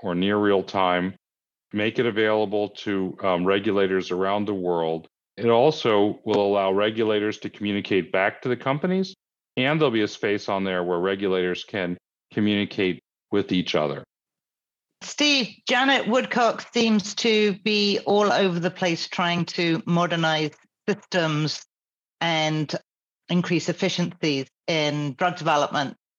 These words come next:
Speaker 2: and regulation. Is this part of a mission for her? How, how do you see this?
Speaker 1: It's definitely complementary to things that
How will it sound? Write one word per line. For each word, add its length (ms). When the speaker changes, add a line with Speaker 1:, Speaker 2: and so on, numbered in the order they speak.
Speaker 2:
and 80
regulation. 720
Is 100
this 260
part 260
of 160
a 480
mission 440
for 240
her? 240
How, 220
how 220
do 80
you 80
see 160
this? 400
Speaker 1:
It's 200
definitely 380
complementary 920
to 160
things 380
that 220